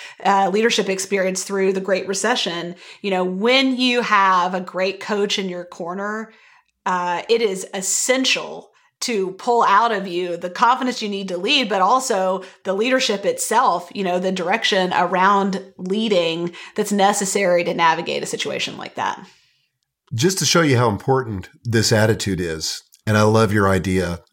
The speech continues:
Speaker 2: about coaching or, or the point that, you know, you can draft off their confidence, off their
Speaker 1: Right.
Speaker 2: perspective.
Speaker 1: Right.
Speaker 2: But Zelensky, was he a great military leader before all this happened?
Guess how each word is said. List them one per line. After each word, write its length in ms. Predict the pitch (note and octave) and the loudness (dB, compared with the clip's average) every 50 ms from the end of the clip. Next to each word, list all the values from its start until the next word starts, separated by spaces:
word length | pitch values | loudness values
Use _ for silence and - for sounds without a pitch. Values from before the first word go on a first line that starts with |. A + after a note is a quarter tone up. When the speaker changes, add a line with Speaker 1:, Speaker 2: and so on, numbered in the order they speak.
| _ - | _ -8
Speaker 2:
about 520 | G2 G2 F2+ E2 F#2 F2+ F2 F2+ F2 - _ _ _ - | -4 -4 -2 -2 -2 -2 -2 -4 -6 -10 _ _ _ -2
coaching 420 | - G#2+ A2 - - F2+ F2+ F2 | 0 0 0 2 0 0 0 0
or, 360 | F2 F2+ F#2+ F#2 F2+ F2 - - | 0 2 2 2 0 0 -2 -6
or 140 | - G2 G2 | -6 -4 -4
the 100 | F2 - | -4 -4
point 440 | - - A2+ A2+ G#2+ G2+ F#2+ - - | -6 -2 0 0 2 2 0 -2 -2
that, 280 | G#2 F#2 F2 E2+ - - _ _ - - - - - _ _ _ _ | -2 0 0 -2 -4 -10 _ _ -20 -20 -20 -20 -20 _ _ _ _
you 100 | - A#2 | 2 2
know, 80 | A2+ | 4
you 180 | A2+ A2 B2 C3 | 4 4 2 2
can 180 | - A#2 G2 E2+ | 2 2 2 2
draft 560 | F#2+ G2+ G#2 A#2+ C3 G2+ F#2+ - - - - _ _ _ _ _ _ - | 2 4 4 4 6 4 2 0 -4 -12 -16 _ _ _ _ _ _ -2
off 200 | G2+ G#2 F#2 E2+ | 0 0 0 2
their 160 | G#2+ G2+ G2+ | 2 2 2
confidence, 640 | G2+ - G#2 F#2 F2 E2 - D#2+ D#2+ D#2+ - - - _ _ _ _ - | 0 -2 -4 -4 -6 -6 -8 -10 -12 -10 -10 -12 -12 _ _ _ _ -2
off 160 | G#2+ A2 G#2 | 0 2 2
their 100 | G3+ B3+ | 2 2
Speaker 1:
Right. 180 | D4 B3+ - - | 2 0 -2 -4
Speaker 2:
perspective. 640 | F#2 E2+ - - G2+ G2+ F#2+ - - F#2+ - - _ _ - | -6 -8 -8 -6 -6 -8 -8 -8 -12 -16 -16 -18 _ _ -6
Speaker 1:
Right. 340 | - F#3 A#3 A#3 - - - - _ _ _ _ _ _ _ _ _ - A2 - _ _ | -2 0 0 0 -2 -4 -10 -16 _ _ _ _ _ _ _ _ _ -18 -18 -18 _ _
Speaker 2:
But 140 | - D#3+ C#3+ | 0 0 2
Zelensky, 800 | A#2 C#3 D3+ D3+ D#3 D#3+ F#3 F#3 F3+ - - G2+ F2+ F2+ G2 - _ _ _ _ _ _ _ _ _ - | 2 2 2 4 4 4 2 2 0 -4 -6 -6 -6 -6 -8 -14 _ _ _ _ _ _ _ _ _ -2
was 180 | C3 C#3+ C#3 D#3 | 0 0 2 2
he 100 | G3 G#3 | 2 2
a 60 | F3+ | 2
great 220 | D3 D3 D3 C#3+ | 2 2 2 2
military 480 | B2 B2 B2+ C3 B2+ - D3 C3+ B2+ B2+ | 2 0 2 0 0 0 0 0 0 2
leader 260 | B2 B2 B2 C3 C3 | 2 0 0 0 -2
before 320 | A#2 G#2+ - A2+ A#2 A#2 | -2 -4 -4 0 0 2
all 140 | A#2 A#2 A#2 | 2 2 2
this 140 | A#2 G#2 - | 0 0 -2
happened? 420 | A#2+ G#2+ G#2+ G2+ - A#2 A2 A2 | -2 -4 -4 -4 -6 -8 -10 -10